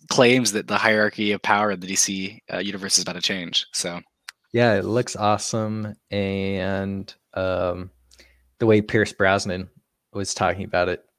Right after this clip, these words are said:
Speaker 2: really excites me.
Speaker 1: That's gonna be
Speaker 2: Um,
Speaker 1: exciting.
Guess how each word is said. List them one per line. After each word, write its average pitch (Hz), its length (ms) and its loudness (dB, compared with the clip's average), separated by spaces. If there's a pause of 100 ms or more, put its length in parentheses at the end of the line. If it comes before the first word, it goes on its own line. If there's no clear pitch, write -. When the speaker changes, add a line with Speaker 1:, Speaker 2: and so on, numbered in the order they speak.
(500)
Speaker 2:
really 101 240 0
excites 92 340 -4
me. 92 180 -8 (1900)
Speaker 1:
That's - 180 -8
gonna 95 100 -4
be - 20 -4
Speaker 2:
Um, - 20 -4
Speaker 1:
exciting. 80 400 -6